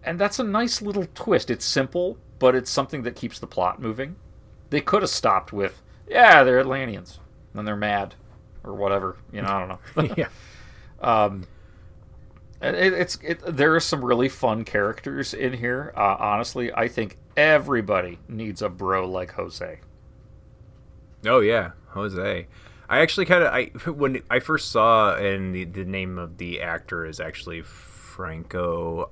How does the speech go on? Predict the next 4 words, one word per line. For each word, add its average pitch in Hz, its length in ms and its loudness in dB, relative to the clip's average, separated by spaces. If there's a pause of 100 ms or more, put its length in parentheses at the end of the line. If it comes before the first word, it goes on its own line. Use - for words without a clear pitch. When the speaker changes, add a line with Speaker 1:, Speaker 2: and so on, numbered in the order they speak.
Speaker 2:
Ivarone, 90 840 -8
Lavarone, 131 540 -4 (100)
Ivarone. 90 600 -4 (720)
Um, 87 540 0